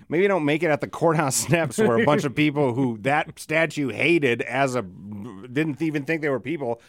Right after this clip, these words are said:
have to walk by before they get their fucking driver's license or their prison sentence. I don't know. That's not crazy.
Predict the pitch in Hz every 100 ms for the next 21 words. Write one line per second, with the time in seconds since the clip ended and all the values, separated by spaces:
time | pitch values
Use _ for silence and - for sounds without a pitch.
0 | _ 147 139 113 117 160 165 127 147 160
1 | 139 123 135 123 127 135 120 151 143 135
2 | 98 113 139 147 131 120 117 110 120 131
3 | - - 131 139 123 - 160 135 127 127
4 | 104 85 90 - _ - 151 151 113 139
5 | 147 _ - 151 160 - 123 131 165 170